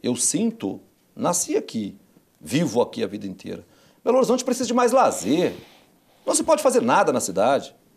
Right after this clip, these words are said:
Belo Horizonte é uma cidade que você não pode fazer nada, virou uma roça grande mesmo. E não pode ser assim, sabe? A gente tem que tratar melhor essa cidade.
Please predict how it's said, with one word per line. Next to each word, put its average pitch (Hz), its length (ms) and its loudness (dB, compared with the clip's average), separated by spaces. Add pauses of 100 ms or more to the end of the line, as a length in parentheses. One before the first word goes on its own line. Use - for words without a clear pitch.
(500)
Belo 220 140 4
Horizonte 220 260 2
é 254 60 6
uma 262 40 4
cidade 208 400 2
que - 60 -8
você - 80 -2
não 269 80 0
pode 262 160 2
fazer 240 180 2
nada, 135 280 2
virou 175 160 0
uma 220 80 2
roça 180 280 4
grande 202 300 0
mesmo. 131 480 -2 (420)
E 233 40 2
não 294 120 4
pode 269 320 2
ser 143 200 0
assim, 107 400 -4
sabe? 127 380 0 (300)
A - 80 0
gente 190 220 0
tem 233 80 2
que 240 80 -4
tratar 240 320 2
melhor 165 240 4
essa 160 140 0
cidade. 117 520 0